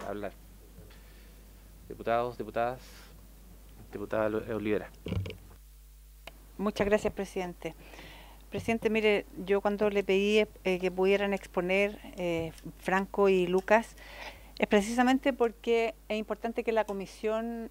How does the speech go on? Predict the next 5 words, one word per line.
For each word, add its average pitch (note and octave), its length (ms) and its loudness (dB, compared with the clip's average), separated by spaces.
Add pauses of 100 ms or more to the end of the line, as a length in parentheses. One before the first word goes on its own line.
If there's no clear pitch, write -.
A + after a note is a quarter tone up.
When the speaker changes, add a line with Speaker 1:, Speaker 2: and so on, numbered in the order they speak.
(120)
Speaker 2:
escuche A#3 760 -6 (460)
de F3 680 -4 (480)
el F3+ 180 -4
relato F#3+ 680 0
personal F#3 680 -2